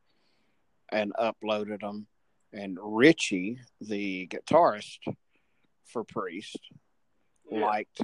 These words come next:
Speaker 1: his photos as well. So we both got major props from the, uh, concert. So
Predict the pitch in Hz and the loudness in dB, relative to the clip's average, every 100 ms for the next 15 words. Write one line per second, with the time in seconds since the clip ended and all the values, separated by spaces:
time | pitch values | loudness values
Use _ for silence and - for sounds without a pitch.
0 | - - 185 135 - 110 85 76 82 - | -6 2 2 2 -6 -8 -8 -12 -14 -16
1 | - - 101 92 - 147 139 - - 107 | -18 -16 -14 -12 -4 0 0 -2 -2 -4
2 | 95 92 95 101 90 120 123 - - 98 | -4 -12 -8 -8 0 4 4 0 -6 -4
3 | 92 _ _ _ _ _ _ _ _ _ | -4 _ _ _ _ _ _ _ _ _
4 | 113 107 104 110 - 110 107 98 - - | -4 -2 -2 -8 -4 0 0 -2 -6 -10
5 | - _ - 302 - _ - - 110 104 | -10 _ -20 -20 -20 _ -8 -2 -2 -2
6 | 98 104 95 - 95 90 - - - _ | -6 -8 -8 -8 -8 -8 -12 -12 -12 _
7 | _ _ _ _ _ - - 123 - - | _ _ _ _ _ -10 0 0 2 0
8 | 98 98 - - 85 | -2 -8 -12 -12 -12